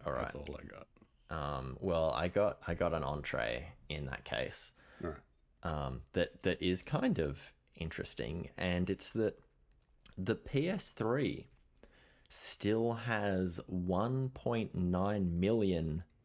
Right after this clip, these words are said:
Speaker 1: monthly active users.
Speaker 2: Whoa.
Speaker 1: Whi-, which, uh, is pretty exceptional. Uh, these, these are numbers from Sony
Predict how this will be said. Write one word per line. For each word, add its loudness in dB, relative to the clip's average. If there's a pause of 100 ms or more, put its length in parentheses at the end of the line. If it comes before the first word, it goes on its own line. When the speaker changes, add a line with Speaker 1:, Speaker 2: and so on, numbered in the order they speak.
Speaker 1:
monthly 0
active -2
users. -8 (680)
Speaker 2:
Whoa. 4
Speaker 1:
Whi-, 0 (320)
which, -4
uh, 6
is 2 (120)
pretty 4
exceptional. -2 (560)
Uh, 2 (200)
these, 2
these 4
are 4
numbers 4
from -4
Sony -2